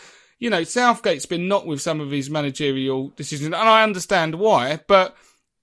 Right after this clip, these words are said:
we do look to have a bit of coherency, and there's a, just, just such a wide array of attacking options at the moment, all in that kind of attacking midfielder role. I think a lot of people knocked the fact that Sterling was starting, but ultimately he did score,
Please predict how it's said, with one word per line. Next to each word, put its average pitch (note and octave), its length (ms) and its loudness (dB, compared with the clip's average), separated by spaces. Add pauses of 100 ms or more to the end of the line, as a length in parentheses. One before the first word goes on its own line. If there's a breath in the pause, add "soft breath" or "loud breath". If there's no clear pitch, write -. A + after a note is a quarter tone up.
(120)
we A4 100 4
do A4 200 8
look C4+ 200 2
to A#3+ 160 0
have A3 180 4
a A3 120 4
bit A3 180 2
of F3+ 200 -8
coherency, G3 680 2
and D#3 120 -2
there's F#3+ 140 -2
a, F#3 340 -8
just, - 300 -8 (340)
just - 260 -14 (320 soft breath)
such - 320 -4
a A3 60 0
wide A3 380 2
array G3+ 260 4
of E3+ 80 0
attacking E3 500 -4
options D3 680 -4 (120)
at D3 140 -4
the D3 60 -6
moment, C3 400 -2
all A#3 240 2
in G3+ 160 2
that F#3+ 200 0
kind F#3 200 -2
of D#3+ 80 -4
attacking E3+ 440 -8
midfielder D#3+ 500 -2
role. B2+ 400 -2 (240 soft breath)
I D#3 80 -2
think G3 200 2
a F#3 40 -2
lot G3+ 140 0
of F#3 100 -6
people E3+ 300 -4
knocked E3 440 -4
the E3 60 -10
fact - 280 -4
that - 60 -12
Sterling G3 460 4
was C3+ 120 -4
starting, D3 360 0
but F3 140 0
ultimately E3 400 0
he D#3 80 0
did D#3 220 -4
score, E3 580 2